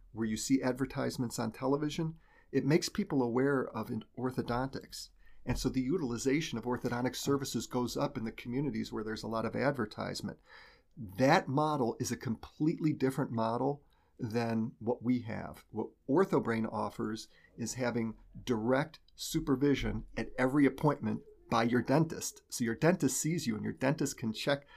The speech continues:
the health of your teeth, the progress of your treatment, the health of your gums, the health of your jaws,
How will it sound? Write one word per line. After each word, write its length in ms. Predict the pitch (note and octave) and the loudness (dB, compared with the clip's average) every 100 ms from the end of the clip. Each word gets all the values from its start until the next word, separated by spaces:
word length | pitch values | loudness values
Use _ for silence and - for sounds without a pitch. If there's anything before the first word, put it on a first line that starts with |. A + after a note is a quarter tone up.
| - - - | -20 -12 -8
the 80 | |
health 260 | A2 C#3+ C#3+ | 0 0 2
of 100 | B2 | 2
your 100 | B2+ | 0
teeth, 500 | - C#3 C3+ C3+ - | 4 8 8 6 0
the 80 | B2+ | -4
progress 440 | - C#3 D3 C#3+ | 4 4 4 2
of 100 | C3+ | -2
your 100 | B2+ | -2
treatment, 440 | B2 - C3+ C3+ C3+ | 0 2 2 2 0
the 60 | |
health 280 | - C#3+ D#3 | 0 2 2
of 100 | C3 | -2
your 120 | A#2+ | -6
gums, 400 | A2+ C#3 C#3+ C3+ | 2 4 4 0
the 80 | G#2 | -4
health 240 | G2+ D#3+ D#3 | 0 0 0
of 120 | A#2 | 0
your 100 | A2 | -2
jaws, 520 | - C#3+ D3 C#3+ | 4 6 6 4